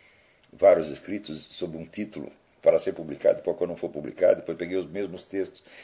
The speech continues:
e botei em outro livro com outro título completamente diferente. Por exemplo, esses que saíram no, no livro A Dialética Simbólica,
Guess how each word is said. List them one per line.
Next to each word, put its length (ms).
e 60
botei 320
em 100
outro 260
livro 280
com 140
outro 200
título 260
completamente 480
diferente. 380
Por 100
exemplo, 160
esses 320
que 140
saíram 460
no, 180
no 180
livro 260
A 20
Dialética 460
Simbólica, 720